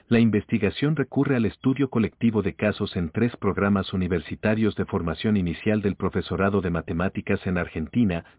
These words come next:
Colombia y Costa Rica, durante dos mil veinticuatro y el primer semestre de dos mil veinticinco.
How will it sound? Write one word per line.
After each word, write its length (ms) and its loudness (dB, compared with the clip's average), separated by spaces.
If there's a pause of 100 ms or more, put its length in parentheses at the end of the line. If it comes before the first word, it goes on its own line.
Colombia 500 4
y 100 0
Costa 360 0
Rica, 440 -2 (240)
durante 440 2
dos 200 -2
mil 160 2
veinticuatro 680 0
y 120 2
el 100 2
primer 340 0
semestre 540 -2
de 120 0
dos 240 -4
mil 180 0
veinticinco. 760 -2